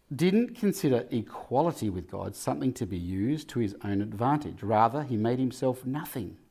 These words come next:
by taking the very nature of a servant, being made in human likeness, and being found in appearance as a man, he humbled himself by becoming obedient to death, even death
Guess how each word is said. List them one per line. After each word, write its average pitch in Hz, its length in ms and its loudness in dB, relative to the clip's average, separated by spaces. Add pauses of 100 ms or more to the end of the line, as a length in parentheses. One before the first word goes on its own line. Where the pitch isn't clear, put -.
(1600)
by 104 120 0
taking 139 500 2
the 120 100 4
very 131 360 4
nature 131 380 2
of 117 100 2
a 117 60 2
servant, 101 480 -2
being 98 320 2
made 127 420 4
in 120 160 4
human 120 520 2
likeness, - 680 -10 (720)
and 120 160 4
being 107 240 4
found 135 640 4
in 110 80 2
appearance 120 560 0
as 98 140 -4
a 101 60 0
man, 95 340 0
he 92 120 -4
humbled 110 440 0
himself 101 560 -4 (960)
by 104 100 2
becoming 101 380 2
obedient 107 580 2
to 104 80 -2
death, 95 300 -2
even 85 320 -6
death 92 500 -6